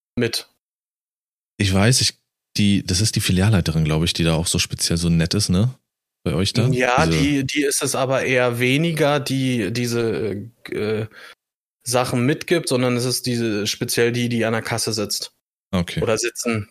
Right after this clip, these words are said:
Speaker 1: die dir immer, also die letzten dr-, ich möchte nicht sagen, vier Einkäufe habe ich immer so eine kleine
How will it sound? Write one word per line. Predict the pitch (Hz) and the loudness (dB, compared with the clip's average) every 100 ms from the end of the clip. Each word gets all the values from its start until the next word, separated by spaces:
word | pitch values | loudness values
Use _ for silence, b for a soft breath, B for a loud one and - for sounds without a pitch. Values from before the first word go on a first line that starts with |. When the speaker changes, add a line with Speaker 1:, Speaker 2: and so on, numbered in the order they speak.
| - | -6
Speaker 1:
die | 117 | -2
dir | 113 107 | 0 2
immer, | 120 120 113 113 | 2 0 0 -2
also | 117 120 117 - _ | -2 0 -2 -8 _
die | 120 | 0
letzten | 113 151 - 165 147 | 2 2 2 0 0
dr-, | - _ _ - | -2 _ _ -6
ich | 127 | -2
möchte | 127 131 | 0 0
nicht | 127 | 0
sagen, | 123 120 | 2 2
vier | 113 - 170 | 0 0 2
Einkäufe | 127 131 139 139 135 | 2 0 2 0 0
habe | 123 127 | 0 -2
ich | 117 | -2
immer | 147 147 | 0 2
so | 131 | 2
eine | 131 | 0
kleine | 127 123 127 127 120 | 0 0 2 0 -2